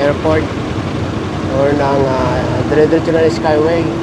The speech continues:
Ang dami na dito sa kabila. Yung, ah, ibang team, didiretso hanggang doon sa P I T X. Yung iba naman, mag-u-turn para, ah,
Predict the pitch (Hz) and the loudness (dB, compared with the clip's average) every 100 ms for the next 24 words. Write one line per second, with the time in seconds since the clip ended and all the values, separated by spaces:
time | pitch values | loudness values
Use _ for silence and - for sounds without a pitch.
0 | 165 160 143 139 - - - - - - | -4 -4 -6 -6 -6 -6 -6 -6 -6 -4
1 | - - 269 - - - - - - - | -4 -4 -4 -4 -2 -4 -2 -2 -4 -2
2 | 370 381 - 339 339 - - - - - | 0 2 2 2 0 0 0 0 0 0
3 | - - 120 - - 151 147 165 147 156 | 0 0 2 2 4 4 4 4 4 0
4 | 139 165 156 143 151 160 143 - - - | 0 0 0 0 2 2 0 -2 -4 -2
5 | - - - - 147 170 175 175 165 170 | -2 -2 -2 -2 4 4 6 4 2 2
6 | 190 190 170 165 151 156 175 180 - 214 | 2 4 4 4 2 2 2 2 4 2
7 | 156 160 170 175 170 165 156 - 170 160 | 2 0 2 0 2 2 2 2 2 4
8 | 190 170 170 - - - - - 151 185 | 4 4 2 -2 -2 -2 0 2 4 4
9 | 190 196 175 165 165 170 - - - 180 | 4 4 4 4 2 0 -2 0 2 4
10 | 196 214 226 247 202 190 196 190 202 196 | 6 4 4 2 2 0 0 2 2 2